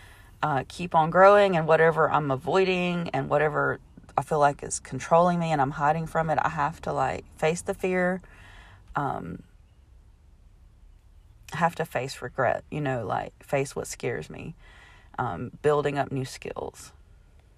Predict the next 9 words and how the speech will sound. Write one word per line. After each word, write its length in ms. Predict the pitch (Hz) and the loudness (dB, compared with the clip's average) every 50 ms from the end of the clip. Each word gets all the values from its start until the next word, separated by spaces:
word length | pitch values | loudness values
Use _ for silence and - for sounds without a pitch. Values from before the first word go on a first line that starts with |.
| - _ _ _ _ _ - _ - - _ - - 143 | -20 _ _ _ _ _ -20 _ -20 -20 _ -20 -16 -6
Getting 340 | 139 151 160 165 156 151 147 | -4 -2 -2 0 -2 -2 -2
new, 460 | 143 139 143 143 135 127 131 131 - - | -2 -2 -2 -2 -2 -4 -6 -8 -8 -8
um, 420 | - - - - - - - - - - _ _ - - - - - - - - - _ _ _ - - - | -8 -8 -8 -10 -12 -14 -16 -16 -18 -20 _ _ -20 -20 -20 -20 -20 -20 -20 -20 -20 _ _ _ -20 -4 0
getting 220 | - 220 247 240 | 0 2 2 2
new 120 | 233 233 202 | 2 0 0
confidence 640 | - - 196 180 180 185 - 226 240 - 190 - | 4 6 6 6 8 6 2 2 2 0 0 -2
from 160 | - 190 180 | -2 -2 2
having 280 | 180 185 160 160 156 151 | 4 4 4 4 4 0
competencies. 920 | - - - - - - - - - - - - - - - - - - | -2 -4 -4 -4 -6 -6 -8 -8 -8 -8 -10 -10 -10 -10 -10 -10 -12 -12